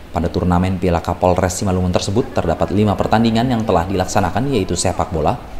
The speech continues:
bola voli, catur, drum gembira, dan paduan suara. Dalam sambutannya, Kapolres Simalungun mengucapkan selamat kepada yang berhasil keluar sebagai juara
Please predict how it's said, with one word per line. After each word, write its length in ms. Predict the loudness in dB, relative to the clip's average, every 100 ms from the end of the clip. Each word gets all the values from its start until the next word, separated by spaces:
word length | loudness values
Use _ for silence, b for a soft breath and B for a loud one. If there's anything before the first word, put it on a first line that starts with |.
| -6
bola 240 | 2 4 6
voli, 320 | 4 4 0 -6 -16 -2
catur, 400 | 0 2 2 0 -8 -14 -14 -2
drum 240 | 2 2
gembira, 480 | 4 4 6 6 4
dan 240 | 2 0 0
paduan 320 | 0 2 2
suara. 320 | 2 2 0 -10 -18 -20 -20 -18 -18 -8
Dalam 240 | -2 0 0
sambutannya, 640 | 2 4 2 2 -2 -6
Kapolres 480 | -6 2 2 2 0
Simalungun 400 | 2 4 2 2
mengucapkan 400 | 0 0 2 0
selamat 400 | 2 2 2 0
kepada 160 | 0
yang 240 | 2 2 2
berhasil 400 | 0 0 0 0
keluar 320 | 2 2 0
sebagai 240 | 0 0
juara 320 | 2 0 -2